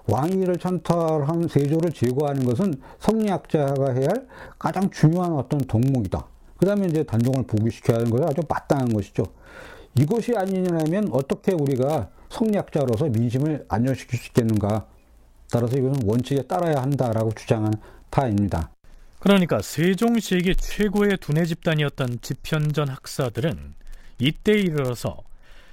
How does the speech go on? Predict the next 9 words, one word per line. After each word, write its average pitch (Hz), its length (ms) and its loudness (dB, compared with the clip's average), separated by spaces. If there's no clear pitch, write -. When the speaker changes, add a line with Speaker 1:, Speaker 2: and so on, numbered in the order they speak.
Speaker 2:
정치 165 340 2
안정을 185 400 4
위해서는 185 480 2
현실 180 480 2
문제를 180 400 2
도외시할 160 460 0
수 - 100 -4
없다는 185 440 0
쪽과 - 380 -8